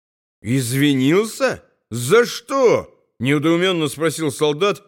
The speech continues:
обращаясь к группе любопытствующих вокруг них. «Эти парни, наверное, с приветом». «Либо ты извинишься за то, как твоя девушка разговаривала с нами в кино,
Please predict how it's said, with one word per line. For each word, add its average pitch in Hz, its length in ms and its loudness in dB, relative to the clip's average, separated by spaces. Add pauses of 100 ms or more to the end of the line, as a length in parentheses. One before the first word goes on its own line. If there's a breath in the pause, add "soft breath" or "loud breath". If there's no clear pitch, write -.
(220)
обращаясь 147 560 0
к - 20 -10
группе 151 600 0 (100)
любопытствующих 131 1040 -2
вокруг 131 360 -2
них. 123 300 -2 (340)
«Эти 202 280 2
парни, 220 420 0
наверное, 226 480 2
с 185 60 -6
приветом». 226 800 -2 (720)
«Либо 127 500 -2
ты 139 220 -2
извинишься 131 1040 -2
за 101 240 0
то, 139 200 0
как 135 320 -2
твоя 135 300 2
девушка 120 640 -2
разговаривала 120 840 0
с - 100 -10
нами 117 320 -2
в - 100 -16
кино, 123 560 -2